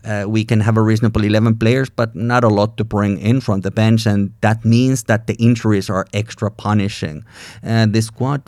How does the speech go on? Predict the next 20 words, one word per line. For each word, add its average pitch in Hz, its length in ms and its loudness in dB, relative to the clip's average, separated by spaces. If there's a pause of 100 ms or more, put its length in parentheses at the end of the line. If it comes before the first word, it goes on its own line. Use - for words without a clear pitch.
needs 104 380 -2
a 101 40 -6
proper 107 280 -4
transfer 110 560 -2
budget 110 480 -4
and 101 140 -2
ambition 104 540 -2
to 95 80 -8
get - 280 -8
players 107 440 0
that 104 140 -2 (100)
are 117 200 2
needed 113 540 2
for 104 200 -4
the 104 80 -6
positions 107 640 -4
that - 220 -8
need 98 300 -2
some 92 260 -6
strengthening. 110 760 -2